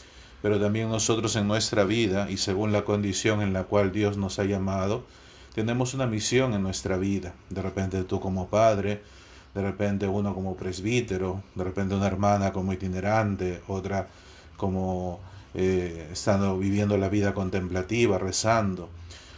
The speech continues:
¿no? De repente, eh, te ha tocado ser madre soltera, no lo sé, de repente no conoces a tus padres, has vivido solo, eh, huérfano, ¿no? O eres adoptado, situaciones así,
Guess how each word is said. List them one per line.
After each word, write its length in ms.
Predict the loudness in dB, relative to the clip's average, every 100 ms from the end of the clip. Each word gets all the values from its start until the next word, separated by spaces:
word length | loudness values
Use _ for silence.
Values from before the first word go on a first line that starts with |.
| -8
¿no? 180 | 0 2
De 80 | 2
repente, 680 | 2 0 0 2 2 2 -2 -10 -6
eh, 400 | -4 -4 -6 -6
te 60 | -4
ha 60 |
tocado 440 | -4 0 0 0 -2
ser 220 | -2 0
madre 300 | 2 2 0
soltera, 680 | -2 -2 0 2 2 0 -6 -18 -20 -20 -10 -4
no 60 |
lo 160 | -2 -2
sé, 300 | 0 0 0
de 80 | 0
repente 400 | 0 0 0 0
no 120 | 0
conoces 520 | 0 0 0 0 -2
a 80 | -4
tus 180 | -6 -4
padres, 500 | 2 4 4 2 0
has 100 | 0
vivido 360 | 0 0 0
solo, 520 | 0 2 2 2 -2 -8 -18 -20 -20 -8
eh, 60 | -4
huérfano, 720 | 0 2 0 0 -2 -2 -2
¿no? 180 | -4 -6 -16 -20 -18 -4
O 140 | 0
eres 240 | 0 0 0
adoptado, 680 | 0 -2 0 2 4 4 0
situaciones 580 | -2 -2 -2 -6 -4
así, 340 | -4 0 0